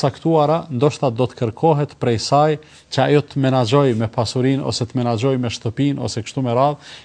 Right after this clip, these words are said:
dhe ajo kët duhet ta bëj me besnikëri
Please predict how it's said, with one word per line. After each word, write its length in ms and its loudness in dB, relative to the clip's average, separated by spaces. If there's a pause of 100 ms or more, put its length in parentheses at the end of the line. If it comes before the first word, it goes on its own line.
dhe 160 0
ajo 320 2
kët 300 -2 (420)
duhet 320 0
ta 160 0
bëj 300 4 (420)
me 80 0
besnikëri 720 -2